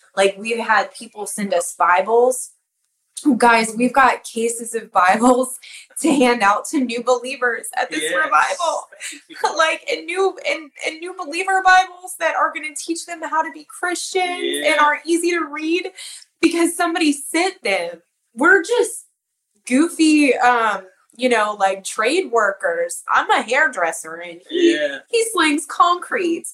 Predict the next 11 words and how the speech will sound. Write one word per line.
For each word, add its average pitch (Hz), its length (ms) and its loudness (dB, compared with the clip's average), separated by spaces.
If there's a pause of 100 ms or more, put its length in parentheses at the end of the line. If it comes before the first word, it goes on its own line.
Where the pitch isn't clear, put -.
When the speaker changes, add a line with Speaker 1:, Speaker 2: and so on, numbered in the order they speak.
(260)
Speaker 2:
Yeah. - 880 -8
Speaker 1:
But 320 160 6
Speaker 2:
I'll 302 60 -4
Speaker 1:
we 302 180 4
Speaker 2:
bust 294 260 2
out 277 220 -6
Speaker 1:
<laughs> - 40 0
he 277 80 4
Speaker 2:
foundations. 453 680 4
Speaker 1:
busts 311 420 0
foundations. 247 800 -2